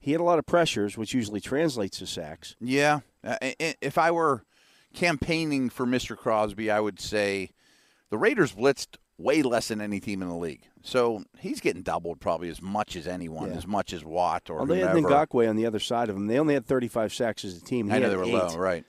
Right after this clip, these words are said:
Speaker 2: And he had eight. I mean, he was
Speaker 1: Yeah.
Speaker 2: definitely their best player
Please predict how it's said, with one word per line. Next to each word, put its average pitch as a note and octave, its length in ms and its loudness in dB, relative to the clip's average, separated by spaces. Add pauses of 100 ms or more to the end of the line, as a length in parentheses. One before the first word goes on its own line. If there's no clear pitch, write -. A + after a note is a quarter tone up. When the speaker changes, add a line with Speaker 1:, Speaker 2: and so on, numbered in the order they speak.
(160)
Speaker 2:
And F2+ 140 -12
he F#2+ 80 -6
had F2 300 -4
eight. E2+ 260 -6
I E2+ 60 -10
mean, F#2 60 -6
he A2+ 60 0
was F#2+ 80 -2
Speaker 1:
Yeah. - 40 -4
Speaker 2:
definitely A#2 260 2
their F2+ 100 0
best E2 220 -4
player D2 380 -6